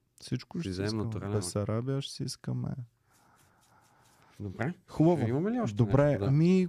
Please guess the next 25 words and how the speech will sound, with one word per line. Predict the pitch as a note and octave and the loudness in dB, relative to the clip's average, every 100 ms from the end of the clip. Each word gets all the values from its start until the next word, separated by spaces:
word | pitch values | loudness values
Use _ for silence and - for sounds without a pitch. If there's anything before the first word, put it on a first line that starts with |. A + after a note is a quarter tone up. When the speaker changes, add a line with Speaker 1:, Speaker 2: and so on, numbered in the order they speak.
| - | 0
Speaker 1:
кажи | F#3 E3+ F#3+ | -2 -2 -6
ти | - A3 | -6 -4
за | G3 - _ - | -4 -8 _ -2
теб | E3 D3+ | 0 0
какво | - E3+ | -2 0
беше | D3 C3+ - | 2 2 0
важно | - A2 G2 | 0 0 0
през | G2+ G#2 - | -4 -8 -8
седмицата? | - G2+ G2 - - | -6 -6 -6 -8 -10
Друго | - G#2+ A#2 | -6 -4 -4
сещаш | - C3+ - - | -4 -6 -6 -12
ли | - | -12
се? | - - - - - - _ _ _ | -10 -14 -18 -16 -16 -16 _ _ _
Speaker 2:
Сина | - F#2 F#2+ | -14 -8 -6
ми | |
стана | F#2+ E2+ F2+ | -6 -8 -6
на | F#2 | -6
годинка. | F2 E2+ F#2 - _ - | -6 -8 -10 -14 _ -14
Speaker 1:
<laughs> | - A#2 - A#2+ _ _ _ - | -6 -6 -6 -12 _ _ _ -18
Честито, | - - - - | -18 -12 -14 -12
Саше. | - A2+ - C3 - _ _ | -8 -8 -6 -12 -14 _ _
Speaker 2:
И, | - B2+ - _ A#2 - - _ _ _ _ | 0 0 -2 _ -20 -20 -20 _ _ _ _
а, | - A#2 F#2 F#2 F2 - | -14 -8 -6 -6 -8 -8
разбрах, | G2 G2 F#2+ G#2+ A2+ | -8 -8 -2 -2 -2
че | - A2 A2+ E2+ | -2 0 2 0